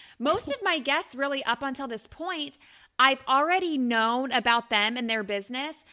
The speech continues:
But you, I mean, obviously I know you. Um,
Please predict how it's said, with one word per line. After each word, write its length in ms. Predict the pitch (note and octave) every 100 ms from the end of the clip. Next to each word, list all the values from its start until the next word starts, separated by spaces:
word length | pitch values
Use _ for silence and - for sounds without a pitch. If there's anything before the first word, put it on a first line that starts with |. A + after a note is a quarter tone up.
| - -
But 220 | B3 D#4
you, 200 | C#4 E4+
I 80 | D4+
mean, 140 | C#4
obviously 480 | A#3+ C4 E4+ F4+ F#4
I 100 | E4
know 260 | C4+ A#3+ D4
you. 580 | C#4 B3+ G#3 F#3+ F#3 C4 _ - _
Um, 480 | B3 A#3+ A3 G3+ G3+